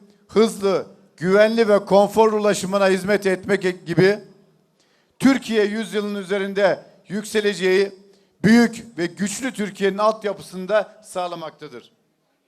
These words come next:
Bakanlık olarak son yirmi bir yılda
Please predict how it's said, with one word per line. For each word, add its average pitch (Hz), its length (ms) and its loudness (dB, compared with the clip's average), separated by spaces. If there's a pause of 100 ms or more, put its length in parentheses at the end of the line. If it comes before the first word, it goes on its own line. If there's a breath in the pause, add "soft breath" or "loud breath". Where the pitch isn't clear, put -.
(880)
Bakanlık 233 480 2
olarak 226 360 4
son 233 300 2
yirmi 208 420 -4
bir 240 140 0
yılda 202 640 0